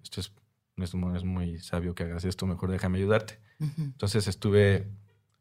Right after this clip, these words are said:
Speaker 1: intenté, o sea, no quería yo ir, como que me quedó claro, dije, "Güey,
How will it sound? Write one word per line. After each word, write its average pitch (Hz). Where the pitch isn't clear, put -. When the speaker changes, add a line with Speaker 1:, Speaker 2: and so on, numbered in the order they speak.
Speaker 1:
intenté, 104
o -
sea, 95
no 95
quería 107
yo 98
ir, 95
como 110
que 120
me 113
quedó 123
claro, 117
dije, 98
"Güey, 98